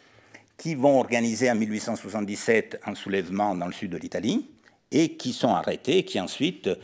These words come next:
sont obligés de quitter le pays. Alors, la particularité de l'anarchisme italien, c'est un anarchisme insurrectionnel dès le départ, et que le socialisme en Italie n'est anarchiste. Vous avez aussi le cas de figure de l'Espagne,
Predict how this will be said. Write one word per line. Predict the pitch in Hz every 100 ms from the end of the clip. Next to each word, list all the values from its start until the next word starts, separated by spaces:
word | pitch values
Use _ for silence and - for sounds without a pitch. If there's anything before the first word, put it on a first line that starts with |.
| - -
sont | - 117 98
obligés | 87 90 151
de | 127
quitter | 127 120 123
le | 104
pays. | 85 78 - _ _
Alors, | 104 98 - _
la | 117 135
particularité | 147 - 135 139 135 127 131
de |
l'anarchisme | 101 98 92 110 98 87
italien, | 90 90 143 208
c'est | -
un | 101
anarchisme | 98 92 - 143 113
insurrectionnel | 120 110 101 - 87 104 151
dès | 131
le | 117
départ, | 87 - - - _ _ _ _ _ _ -
et | 113
que | 143
le | 98
socialisme | 123 131 113 113 87 90
en |
Italie | 110 110 82 78 190 - -
n'est | 101 143 - -
anarchiste. | 104 - - - - - - _ _ _ _ - - - - -
Vous | 131
avez | 151 143
aussi | 117 - 143
le | 113
cas | 117
de | 98
figure | 98 98 90
de | 92
l'Espagne, | 110 - 143 220 247